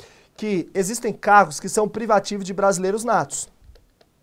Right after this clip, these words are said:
E aí nem os naturalizados poderiam acessar. Mas a verdade é, pessoal, que são apenas alguns.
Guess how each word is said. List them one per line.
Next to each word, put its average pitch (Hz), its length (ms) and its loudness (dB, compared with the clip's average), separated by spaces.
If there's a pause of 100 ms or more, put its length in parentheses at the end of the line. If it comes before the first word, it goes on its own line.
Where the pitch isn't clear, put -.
(1200)
E 160 100 -4
aí 175 200 4
nem 220 260 2
os 262 100 -4
naturalizados 208 720 2
poderiam 202 460 2
acessar. 180 520 2 (540)
Mas 208 180 2
a 254 60 4
verdade 233 460 6
é, 233 120 4
pessoal, 151 480 0 (1080)
que 202 480 0 (420)
são - 280 4
apenas 240 340 4
alguns. 240 600 4